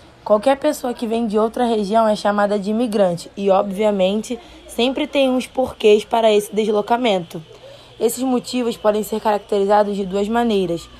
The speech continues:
que são os fatores de repulsão e os fatores de atração.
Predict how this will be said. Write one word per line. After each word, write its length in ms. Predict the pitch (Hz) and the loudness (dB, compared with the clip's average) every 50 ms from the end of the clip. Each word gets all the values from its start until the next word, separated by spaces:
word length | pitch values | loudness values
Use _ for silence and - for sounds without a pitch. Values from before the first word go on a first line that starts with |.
| - - - - - | -20 -20 -20 -16 -12
que 80 | 220 | -6
são 180 | - 247 226 214 | -2 0 0 0
os 80 | 196 - | 0 -2
fatores 440 | 208 202 196 - 214 202 208 202 | -4 -4 -2 -2 -4 -4 -4 -2
de 100 | 185 208 | -2 0
repulsão 720 | 196 202 190 - - 220 220 208 - - 220 220 226 233 | 2 2 0 0 -2 -6 -6 -4 -2 0 0 0 0 -2
e 60 | 240 247 | -4 -6
os 60 | 220 | -4
fatores 400 | - 226 226 - 233 226 226 214 | -4 -4 -4 -2 -2 -2 -2 2
de 80 | 226 | 2
atração. 680 | 214 208 214 220 233 247 - - 208 180 170 160 165 | 2 2 2 2 0 0 0 0 0 0 0 -2 -6